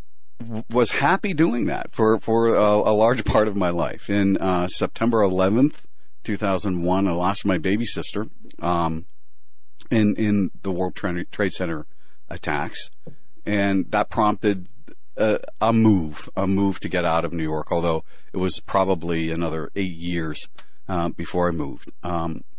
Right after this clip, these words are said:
what happened, my mother had a massive stroke, and I moved back to Pennsylvania to take care of her. And so basically what happened then is I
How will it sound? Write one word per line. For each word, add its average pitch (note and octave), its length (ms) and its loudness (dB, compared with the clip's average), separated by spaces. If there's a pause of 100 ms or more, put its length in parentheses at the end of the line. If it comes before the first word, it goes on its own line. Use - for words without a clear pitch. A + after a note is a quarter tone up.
(320)
what G2+ 160 0
happened, A#2 340 2
my G2 100 4
mother F#2+ 260 2
had F2+ 220 0
a E2+ 80 0
massive F2 440 -2
stroke, A2 420 -2 (580)
and G2+ 360 2
I G2 160 4
moved G2+ 260 0
back G#2+ 240 0
to - 60 -8
Pennsylvania F#2 480 -2
to D#2 60 -4
take - 260 -4
care - 140 -6
of A#1+ 100 -6
her. - 160 -6 (680)
And G2 340 0
so A2 440 4 (640)
basically C3 480 2
what B2+ 180 6
happened A#2+ 480 2
then G2 240 4
is A2+ 680 2
I G#2+ 500 0